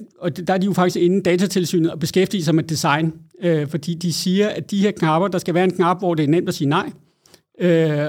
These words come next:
og så siger de faktisk også, at i designet må der ikke være forskel på de to knapper. Øh, så hvis du kigger på danske hjemmesider i dag, så er det stort set alle hjemmesider, der gør noget, der er ulovligt i henhold til, øh, en retningslinje fra,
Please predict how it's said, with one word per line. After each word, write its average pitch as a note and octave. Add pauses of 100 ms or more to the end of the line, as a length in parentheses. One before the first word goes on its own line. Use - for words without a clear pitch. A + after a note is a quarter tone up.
(100)
og F3+
så A3+
siger A3
de A#3+
faktisk F3
også, D#3+
at E3+
i G#3
designet E3+
må F#3
der D#3+
ikke F3
være F3+
forskel E3
på F3+
de E3
to D#3+
knapper. D3+ (680)
Øh, D3
så E3
hvis D#3+
du F3+
kigger G#3+
på A3+
danske F3
hjemmesider F3
i D3+
dag, C#3+
så -
er F#3
det F3+
stort -
set F3+
alle D#3
hjemmesider, E3
der C#3+
gør D#3
noget, D#3
der D#3+
er D3+
ulovligt D3+
i D#3
henhold D3
til, C#3+
øh, C#3 (240)
en C#3
retningslinje C#3+
fra, C3